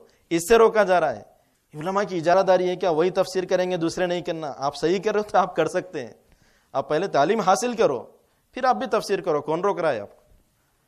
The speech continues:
آپ پہلے تعلیم حاصل کرو، پھر ترجمہ کرو، کون روکتا ہے آپ کو؟ یہ علماء نے کہا ہے کہ بھئی یہ بھی علم چاہیے، یہ بھی علم چاہیے، یہ بھی علم چاہیے،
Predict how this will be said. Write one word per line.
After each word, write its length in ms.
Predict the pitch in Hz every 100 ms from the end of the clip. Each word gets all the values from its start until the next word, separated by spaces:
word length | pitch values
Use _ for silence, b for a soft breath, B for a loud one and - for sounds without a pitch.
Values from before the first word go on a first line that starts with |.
| _ _
آپ 200 | 139 151
پہلے 200 | 160 180
تعلیم 340 | 240 202 214 208
حاصل 300 | 202 233 220
کرو، 300 | 220 208 156
پھر 180 | - 214
ترجمہ 380 | 202 185 202
کرو، 320 | 202 196 185 156
کون 240 | 156 185
روکتا 320 | 185 180 175
ہے 80 | 143
آپ 200 | 117 -
کو؟ 80 | 117 _ _ _ _ _ _ 185
یہ 60 |
علماء 340 | 165 165 185 185
نے 120 | 180
کہا 240 | 175 165
ہے 80 | 180
کہ 100 | 180
بھئی 220 | 170 151
یہ 80 | 165
بھی 180 | 175 170
علم 160 | 170
چاہیے، 380 | 165 165 165 165
یہ 160 | 147 170
بھی 140 | 180
علم 160 | 170 170
چاہیے، 320 | 170 165 165
یہ 160 | 151 165
بھی 140 | 170
علم 160 | 165 160
چاہیے، 400 | 160 160 160